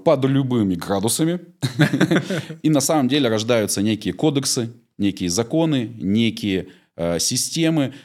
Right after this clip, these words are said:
которые они потом прорисовывают, собирают в стандарты, прописывают. Ну и, по сути дела, мы с вами видим, как живут японцы,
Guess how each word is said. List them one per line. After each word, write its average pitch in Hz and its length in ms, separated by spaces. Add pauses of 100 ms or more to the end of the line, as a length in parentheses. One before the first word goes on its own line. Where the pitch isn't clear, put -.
(160)
которые 110 400
они 107 160
потом 117 420
прорисовывают, 117 720
собирают 98 680
в - 40
стандарты, 151 840
прописывают. 127 1040 (320)
Ну 139 100
и, 127 100
по 101 140
сути 123 320
дела, 104 280
мы 98 100
с - 80
вами 95 160
видим, 98 240
как 80 140
живут 87 260
японцы, 220 380